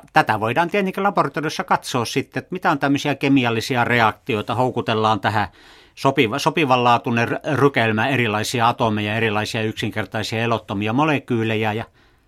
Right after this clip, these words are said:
hupsis, voisiko sieltä putkahtaa esiin sitten joku tämmöinen pitkä molekyyliketju, joka tekeekin kopio itsestään, ja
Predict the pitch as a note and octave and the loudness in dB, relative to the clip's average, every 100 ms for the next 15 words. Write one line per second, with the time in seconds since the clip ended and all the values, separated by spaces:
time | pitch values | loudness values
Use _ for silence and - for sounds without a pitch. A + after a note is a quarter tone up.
0 | _ _ G#3+ - - - D3 - C#3 D3+ | _ _ -16 -14 -14 -8 -8 -6 -4 -4
1 | - F3+ - B2 - B2+ C#3 - G#2+ C3+ | -2 -4 -4 -4 0 0 0 -2 -2 -4
2 | B2+ A2+ C3 A#2+ A2+ A2 A2+ D3 - B2 | -2 -2 -2 -2 -2 -2 -2 -2 -2 0
3 | C3 B2 - G#2+ G#2+ C3+ A#2 G2 F#2+ G#2+ | 0 0 -2 -4 -2 -4 -4 -6 -4 -4
4 | G2+ A2+ G#2 A#2+ G#2 B2 - G2+ G2+ G#2+ | -4 -4 -4 -4 -4 -6 -4 -4 -4 -6
5 | - E2+ - G#2 F#2+ | -8 -14 -12 -10 -10